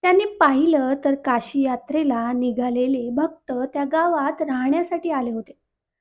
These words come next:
त्या भक्तांमध्ये काही वयोवृद्ध लोकही होती,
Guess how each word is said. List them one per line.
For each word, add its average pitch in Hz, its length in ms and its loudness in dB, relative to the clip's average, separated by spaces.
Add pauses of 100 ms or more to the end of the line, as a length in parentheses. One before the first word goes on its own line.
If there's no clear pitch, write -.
(380)
त्या 269 120 4
भक्तांमध्ये 294 960 0
काही 311 440 2
वयोवृद्ध 339 580 0
लोकही 339 480 2
होती, 285 360 -4